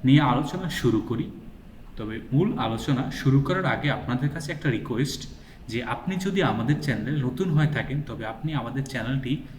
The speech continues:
সাবস্ক্রাইব করতে কিন্তু ভুলবেন না। চলুন মূল নিয়োগ বিজ্ঞপ্তিটা সং-,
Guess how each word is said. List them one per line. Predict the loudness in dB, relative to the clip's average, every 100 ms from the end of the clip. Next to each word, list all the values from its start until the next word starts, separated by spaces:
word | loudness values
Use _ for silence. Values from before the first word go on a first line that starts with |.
| -8
সাবস্ক্রাইব | -2 0 0 -6 -6
করতে | -4 2 4
কিন্তু | 6 6 4 -2 -6 -2 2
ভুলবেন | 6 6 6 4 0
না। | -4 -8 -12 -16 -18 -18 -16 -16 -16 -16 -18 -18 -16 -16 -16 -16 -4
চলুন | 4 4 4
মূল | 4 4 2
নিয়োগ | 4
বিজ্ঞপ্তিটা | 4 4 4 2 -2
সং-, | -2 -2 -4